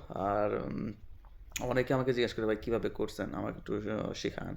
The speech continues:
আসলে এগুলা, আহ, এভাবে মুখে মুখে শেখানোও যায় না, আসলে এগুলো লাইভ দেখাইতে হয়। তো আমি এই জন্য এটা শুরু করছি যে আমার তেমন কোনো ইন-, আহ, আহ, বড় আসলে কি বলে টাকা পয়সা ছিল না যে বিজনেস টিজনেস করে আসলে কিছু করা।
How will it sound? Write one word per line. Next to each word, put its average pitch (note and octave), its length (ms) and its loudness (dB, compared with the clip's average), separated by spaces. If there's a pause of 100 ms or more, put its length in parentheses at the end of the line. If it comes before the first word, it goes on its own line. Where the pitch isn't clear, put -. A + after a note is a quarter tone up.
(380)
আসলে B2+ 320 2
এগুলা, B2+ 360 8
আহ, A2 540 4
এভাবে B2+ 300 6
মুখে C#3 340 0
মুখে B2+ 200 8
শেখানোও B2 540 0
যায় G#2 200 0
না, G#2+ 140 0
আসলে A2 220 -2
এগুলো B2 160 2
লাইভ A2+ 240 2 (200)
দেখাইতে A#2 540 4
হয়। B2 140 6 (720)
তো C3 360 10 (560)
আমি D3+ 220 4 (100)
এই D#3+ 160 8
জন্য F3 240 8
এটা D3+ 160 8
শুরু C#3+ 220 4
করছি B2 260 6
যে B2+ 60 4
আমার B2 280 2
তেমন B2+ 180 4
কোনো B2+ 220 2
ইন-, A2+ 240 2
আহ, G#2+ 580 2
আহ, A2 360 4
বড় A#2 340 6
আসলে A2 440 4
কি A#2 100 0
বলে G2 300 2 (640)
টাকা A2+ 240 4
পয়সা G#2 180 -2
ছিল A#2 220 0
না A2+ 100 2
যে A2+ 160 6
বিজনেস G#2 420 0
টিজনেস A2 280 -4
করে A2 180 2
আসলে G#2 180 0
কিছু - 180 -6
করা। G#2+ 340 2